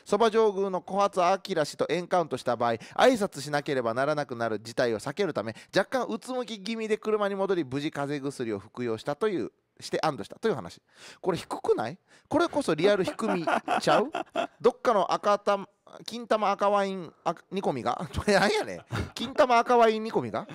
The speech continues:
国道である五十八号線を県道と聞き間違えたり、実際には存在しない玉フルリスナーの友人を脳内召喚している間に、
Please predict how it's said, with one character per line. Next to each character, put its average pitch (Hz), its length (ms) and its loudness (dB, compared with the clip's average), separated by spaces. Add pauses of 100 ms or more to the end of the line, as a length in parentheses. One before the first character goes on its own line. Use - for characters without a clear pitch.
(180)
国 202 300 -6
道 233 220 6
で 214 140 4
あ 202 80 6
る 190 80 0
五 175 120 0
十 190 100 0
八 165 180 -4
号 170 160 -4
線 160 100 -4
を 151 60 -6
県 175 200 -6
道 170 120 0
と 160 80 -4
聞 - 180 -14
き 170 100 -12
間 165 120 -4
違 165 240 -2
え - 20 -4
た 113 100 -4
り、 87 140 -6
実 123 200 -12
際 165 100 0
に 165 80 -4
は 127 80 -2
存 127 180 -4
在 127 160 0
し 143 80 -10
な 135 80 -4
い 113 60 -6
玉 131 220 -4
フ 139 100 -2
ル 131 80 -2
リ 135 100 -6
ス 139 120 -12
ナ 117 120 -2
ー - 20 -2
の 101 120 -6
友 120 180 -4
人 117 160 -4
を 113 60 -4
脳 139 180 0
内 151 160 0
召 147 160 -2
喚 104 180 -4
し - 60 -14
て 107 60 -4
い - 20 0
る - 80 -2
間 170 220 2
に、 139 120 -10